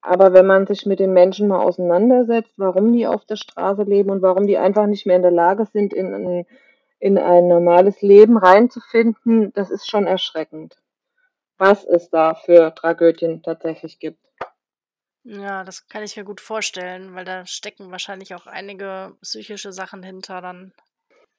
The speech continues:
Speaker 1: Und ganz viel hat es mit Scham zu tun, weil manche, manche Menschen sich einfach nicht trauen oder die Hilfe nicht annehmen können. Das ist ja auch ein, ein Thema bei Eva. Also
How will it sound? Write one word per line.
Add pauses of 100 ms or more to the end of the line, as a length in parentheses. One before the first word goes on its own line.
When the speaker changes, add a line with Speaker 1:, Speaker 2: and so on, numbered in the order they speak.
(120)
Speaker 1:
Und
ganz
viel
hat
es
mit
Scham
zu
tun, (100)
weil
manche,
manche
Menschen
sich
einfach
nicht
trauen (880)
oder
die
Hilfe
nicht
annehmen
können.
Das
ist
ja
auch
ein,
ein
Thema
bei
Eva.
Also